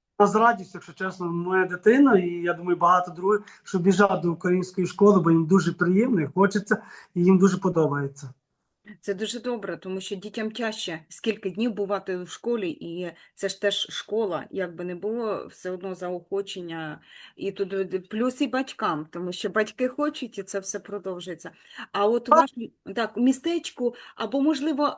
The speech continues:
Speaker 2: десь, е, поблизу відбуваються українські фестивалі. Може, у вас на слуху пам'ятається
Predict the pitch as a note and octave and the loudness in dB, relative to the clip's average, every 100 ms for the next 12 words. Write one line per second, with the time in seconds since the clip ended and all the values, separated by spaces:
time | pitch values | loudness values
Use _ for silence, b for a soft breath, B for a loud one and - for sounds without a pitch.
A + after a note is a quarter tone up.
0 | - G#3+ C4+ - - A3+ A#3 A3 C4+ C#4 | -8 -4 -4 -4 -6 -4 -4 -4 -4 -2
1 | G3+ G#3 F#3+ F3+ F3+ B B B - A#3 | -2 -2 -2 -4 -8 B B B -6 -6
2 | G3+ A3+ C#4+ D#4 C#4 - - G#3+ B3 B3 | -6 -6 -4 -4 -4 -6 -6 -6 -6 -2
3 | C4+ - - A3 A#3 - B3 G#3+ E3 C#3+ | -2 -2 -6 -10 -8 -6 -6 -4 -4 -6
4 | - A#3 D4+ D4 A3 A3 A#3+ - G#3+ G#3+ | -6 0 0 0 -4 -4 -8 -8 -10 -8
5 | A3+ A3 A3+ G#3 G3+ G3 G#3+ A3+ G#3 F#3 | -8 -6 -8 -8 -8 -6 -6 -6 -6 -6
6 | F3+ - F3 | -8 -8 -10